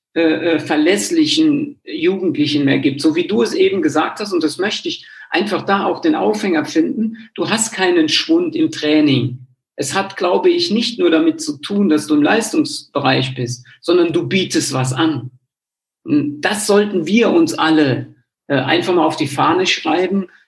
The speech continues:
Wir müssen auch was anbieten, performen, dass uns die Menschen dann wirklich auch hinterhergehen und von uns begeistert sind, ja.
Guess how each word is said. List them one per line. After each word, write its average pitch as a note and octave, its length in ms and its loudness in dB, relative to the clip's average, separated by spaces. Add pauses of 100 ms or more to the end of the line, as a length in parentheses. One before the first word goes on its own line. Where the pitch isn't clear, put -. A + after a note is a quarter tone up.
Wir D3+ 100 4
müssen F#3+ 460 0
auch E3 340 0
was E3+ 220 -2
anbieten, D3 920 -2
performen, D#3 800 2 (200)
dass C3+ 160 -4
uns - 180 -4
die D#3 120 4
Menschen D3 720 0 (220)
dann C#3+ 180 2
wirklich D3+ 360 0
auch D#3 140 0
hinterhergehen F3 840 0
und C3+ 80 0
von D3+ 180 0
uns E3+ 220 0
begeistert F3 600 0
sind, - 360 -12
ja. B2+ 280 -10